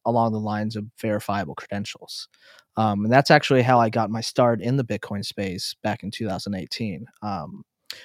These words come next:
joining some of these W three communities and, um, working at a company where that was our bread and butter, just the verifiable credential aspect. And it, and it really is, it's, it's not, you don't need dids for verifiable credentials, so that's why it came out first.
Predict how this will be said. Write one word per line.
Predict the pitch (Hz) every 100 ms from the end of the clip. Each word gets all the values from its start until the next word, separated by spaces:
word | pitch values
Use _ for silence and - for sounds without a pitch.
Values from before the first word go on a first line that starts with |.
| _
joining | - 131 139 131
some | 131
of | 123
these | 113 113
W | 120 110 107
three | 117 104
communities | 117 131 143 135 127 123 120 113 - -
and, | 117 113 113 110 113 - _ _ _ _
um, | 117 113
working | 117 123 127
at | 113
a | 107
company | 127 117 117
where | 110 110
that | 113 110 92
was | 113
our | 107
bread | 107 107 101
and | 113
butter, | 139 120 110
just | 117 107
the | 110
verifiable | 113 107 104 107 104 101
credential | - 120 123 -
aspect. | 101 101 - 92 101 -
And | 117
it, | - _ -
and | 127
it | 123
really | 123 156 170 131
is, | 135 120
it's, | 123 - - - -
it's | 127
not, | - 165 160 - _ _ -
you | 135
don't | 156 156
need | 143 139 143 123
dids | 127 120 123 135 131 - - _ -
for | - 120 120 123
verifiable | 120 120 - 110 107
credentials, | 107 117 - 123
so | 110
that's | 113 117 117
why | 110
it | 92
came | - 123 120
out | 104 -
first. | - 101 139 - -